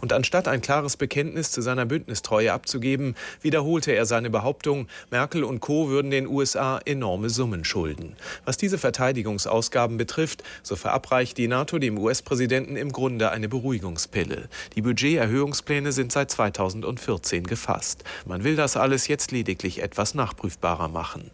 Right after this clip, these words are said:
Doch was den beschlossenen Einstieg der nato in die Anti-I-S-Koalition betrifft, so birgt er durchaus Risiken. Nicht nur, weil die Islamisten das propagandistisch ausschlachten werden,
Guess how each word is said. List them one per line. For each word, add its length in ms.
Doch 180
was 200
den 160
beschlossenen 560
Einstieg 440
der 140
nato 400
in 160
die 160
Anti-I-S-Koalition 1200
betrifft, 460
so 140
birgt 260
er 100
durchaus 540
Risiken. 520
Nicht 220
nur, 280
weil 140
die 100
Islamisten 580
das 140
propagandistisch 880
ausschlachten 680
werden, 360